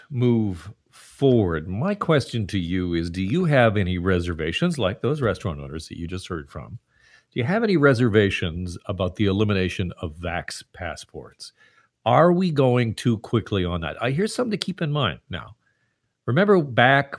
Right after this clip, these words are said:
before Omicron when we had a kind of a roadmap for when vax passports would be eliminated?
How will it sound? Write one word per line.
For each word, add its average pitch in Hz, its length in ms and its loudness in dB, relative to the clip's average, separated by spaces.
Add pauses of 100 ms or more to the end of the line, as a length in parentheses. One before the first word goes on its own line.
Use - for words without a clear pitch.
before 120 540 4
Omicron 107 580 0
when 92 140 -2
we 87 120 0
had 92 160 2
a 85 60 -4
kind 92 300 0
of 80 120 -2
a 73 220 -6 (320)
roadmap 98 680 4
for 87 160 -2
when 80 280 -6
vax 82 320 -8
passports 87 680 -6
would 78 140 -8
be 82 140 -10
eliminated? 90 560 -4